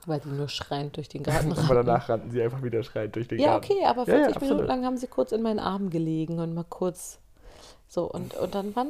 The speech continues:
Speaker 1: wann hat Romy gesagt, sie ist müde? Um dreiundzwanzig dreißig oder so.
Speaker 2: Ja.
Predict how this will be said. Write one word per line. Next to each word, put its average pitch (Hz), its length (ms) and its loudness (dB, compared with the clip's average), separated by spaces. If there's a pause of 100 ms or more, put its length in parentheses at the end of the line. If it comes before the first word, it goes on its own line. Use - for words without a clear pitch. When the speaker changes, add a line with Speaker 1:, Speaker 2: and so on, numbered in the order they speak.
Speaker 1:
wann 294 140 -6
hat 294 200 -8
Romy 269 180 -4
gesagt, 262 380 -6
sie 262 80 -10
ist - 120 -12
müde? 262 300 -6 (360)
Um 175 180 -8
dreiundzwanzig 165 640 -8
dreißig - 480 -10
oder 151 160 -8
so. 156 160 -10 (220)
Speaker 2:
Ja. 110 140 -6